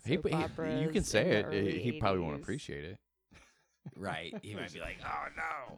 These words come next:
Speaker 1: I'm,
Speaker 3: I don't
Speaker 1: I'm
Speaker 3: know."
Speaker 1: called out.
Speaker 3: Yeah,
Speaker 1: Jason
Speaker 3: right.
Speaker 1: knows.
Speaker 3: <laughs> Right. I don't know, man. Is that crazy? If I was a celebrity, I w-,
Speaker 1: Especially
Speaker 3: I
Speaker 1: a
Speaker 3: would
Speaker 1: John
Speaker 3: be
Speaker 1: Stamos level celebrity.
Speaker 3: <laughs> Of course. <laughs>
Speaker 2: John Stamos is a, a, a,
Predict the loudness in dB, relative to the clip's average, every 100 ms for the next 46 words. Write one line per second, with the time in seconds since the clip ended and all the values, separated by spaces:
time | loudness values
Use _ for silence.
0 | 0 0 2 -2 0 0 4 6 6 6
1 | 4 0 -4 -16 -16 -14 -4 0 0 0
2 | 0 2 2 0 -2 -10 -16 -14 -14 -14
3 | -14 -14 -14 -20 -20 _ -16 -16 -12 -12
4 | -10 -10 -12 -12 -12 -8 -10 -12 -10 -8
5 | -6 -4 -4 -4 -6 -4 -2 -2 -2 -6
6 | -8 -6 -4 -6 -8 -12 -14 -20 -20 -20
7 | _ _ _ -20 -20 _ -20 -20 -20 -18
8 | -6 -6 -6 -10 0 6 6 8 8 8
9 | 8 8 6 2 0 0 0 -2 -6 -6
10 | -6 -6 -10 -8 -6 -4 -4 -4 -6 -10
11 | -14 -14 -16 -14 -10 -8 -8 -8 -10 0
12 | 0 2 0 0 2 2 0 0 -2 -4
13 | -8 -12 -10 -10 -12 -10 -6 -6 -6 -4
14 | -2